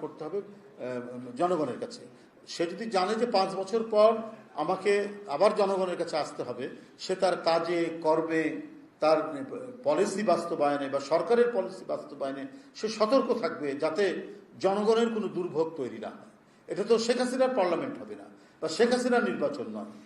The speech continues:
যে এমপিরা মনে করে, "আর আমি এলাকায় গেলেই কি আর না গেলেই কি?"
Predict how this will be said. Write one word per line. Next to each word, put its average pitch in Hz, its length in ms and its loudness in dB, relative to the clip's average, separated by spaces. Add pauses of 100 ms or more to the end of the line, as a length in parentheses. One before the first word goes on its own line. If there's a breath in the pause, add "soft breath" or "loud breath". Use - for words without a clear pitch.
(180 loud breath)
যে 214 140 6
এমপিরা 220 300 4
মনে 202 220 0
করে, 208 240 4
"আর 196 240 6
আমি 185 280 0 (240)
এলাকায় 170 460 0
গেলেই 226 440 4
কি 226 220 -2
আর 139 80 0
না 139 180 -4
গেলেই 139 280 -4
কি?" - 360 -12